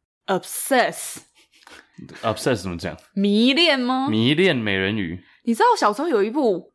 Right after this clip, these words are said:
Speaker 1: 我小时候，我不知道你有没有看，但我小时候有一部很红的卡通，叫做《珍珠美人鱼》。
Speaker 2: 哦。
Speaker 1: <laughs> 哦。
Speaker 2: 对。
Speaker 1: 女生应该都知道吧？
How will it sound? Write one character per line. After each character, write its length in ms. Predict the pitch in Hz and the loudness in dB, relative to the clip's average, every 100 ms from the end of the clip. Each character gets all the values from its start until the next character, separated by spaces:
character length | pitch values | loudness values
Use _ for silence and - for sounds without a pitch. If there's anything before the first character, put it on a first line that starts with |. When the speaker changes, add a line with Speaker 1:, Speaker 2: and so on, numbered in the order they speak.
| _ | _
Speaker 1:
我 120 | 214 | 0
小 120 | 240 | 0
时 60 | 190 | -2
候， 60 | |
我 40 | 185 | -2
不 80 | 214 | 0
知 60 | |
道 40 | 277 | 0
你 100 | 185 | 0
有 40 | |
没 60 | 156 | -2
有 60 | |
看， 300 | 160 220 - - | -2 -6 -4 -2
但 200 | 277 - | -2 -2
我 180 | - 180 | -2 -2
小 260 | 214 247 165 | 0 -2 -2
时 120 | 196 | 0
候 220 | 202 160 | 0 0
有 120 | - | 0
一 60 | 170 | 0
部 140 | 214 247 | 2 0
很 240 | 190 170 - | 0 -6 -10
红 420 | - 185 180 214 | -4 -2 0 0
的 80 | 214 | 0
卡 240 | 220 151 | 0 -2
通， 320 | - 170 175 | -4 -8 -8
叫 140 | 196 220 | -2 0
做 100 | 214 | 0
《珍 260 | 214 220 214 | 0 -2 0
珠 200 | 208 220 | 0 0
美 180 | 214 147 | 2 0
人 180 | 143 151 | -2 -6
鱼》。 240 | 147 175 - _ _ _ _ - - | -10 -14 -20 _ _ _ _ -8 0
Speaker 2:
哦。 1200 | 135 151 160 160 151 139 113 98 90 82 80 101 - | 2 4 4 4 4 4 4 2 0 -2 -6 -10 -4
Speaker 1:
<laughs> 680 | 262 262 - - - 269 262 | -4 -2 -2 -2 0 0 0
哦。 420 | 240 214 180 180 - - | 0 0 0 -4 -12 -6
Speaker 2:
对。 280 | - 156 - | -4 -4 -2
Speaker 1:
女 100 | 196 | -2
生 140 | 185 | -2
应 80 | 370 | 0
该 80 | 349 | 0
都 160 | 285 | 0
知 160 | 285 247 | -2 -4
道 220 | 233 160 | -2 -2
吧？ 280 | - - - | -4 -14 -18